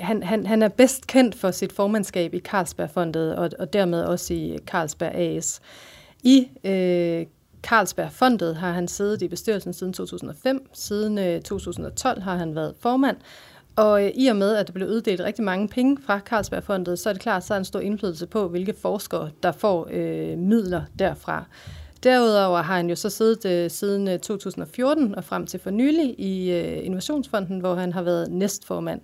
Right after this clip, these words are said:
Og de bestyrelsesposter alene giver ham jo en ret stor magt i forhold til, øh, hvordan,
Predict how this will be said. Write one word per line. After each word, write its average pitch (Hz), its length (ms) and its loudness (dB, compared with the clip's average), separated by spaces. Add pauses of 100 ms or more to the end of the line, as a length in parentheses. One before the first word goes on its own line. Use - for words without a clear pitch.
(540)
Og 202 200 0
de 269 60 8
bestyrelsesposter 220 880 2
alene 214 380 4
giver 220 140 4
ham 190 180 2
jo 185 160 4 (360)
en 202 160 -2
ret 180 180 0
stor 240 260 4
magt 196 360 2
i 208 60 0
forhold 214 420 2
til, 214 340 4
øh, 170 840 4
hvordan, 190 800 0